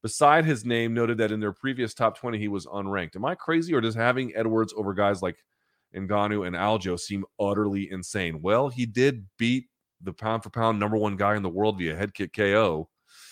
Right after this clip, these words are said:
That'll, that'll do something for your rankings. Uh, this is the guy who has how many finishes over top ten or fifteen opponents since weight class? Yes, I understand. But because he got a finish in a fight he was very much losing, he's now the fourth.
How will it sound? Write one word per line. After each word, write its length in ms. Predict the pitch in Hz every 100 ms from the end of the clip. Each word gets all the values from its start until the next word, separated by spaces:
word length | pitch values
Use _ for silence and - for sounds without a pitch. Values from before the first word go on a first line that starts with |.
| - - - _
That'll, 360 | - 104 123 -
that'll 240 | 101 117 127
do 160 | 135
something 320 | 143 135 113
for 100 | 92
your 120 | 104 92
rankings. 560 | 107 113 87 80 - -
Uh, 200 | 107 101
this 200 | 135 156
is 120 | 160
the 60 | 135
guy 260 | 127 127
who 160 | 117 113
has 340 | 113 107 104
how 220 | 101 113
many 200 | 127 139
finishes 360 | 127 151 147 147
over 100 | 139
top 240 | 147 143
ten 100 | 151
or 40 | 147
fifteen 280 | 151 151 147
opponents 300 | 151 147 -
since 140 | 143
weight 140 | 170
class? 240 | 156 135 -
Yes, 160 | 69 -
I 40 |
understand. 320 | 87 78 64 62 _ _ _ _ _ -
But 100 | 113
because 280 | 113 135 127
he 80 | 127
got 180 | 123 110
a 40 |
finish 400 | - 120 113 -
in 120 | 107
a 60 | 98
fight 340 | - 101 90
he 100 | 101
was 180 | 101 87
very 200 | 101 107
much 200 | 98 -
losing, 360 | 101 110 92 87
he's 140 | 87
now 140 | 95
the 80 | 85
fourth. 260 | - 95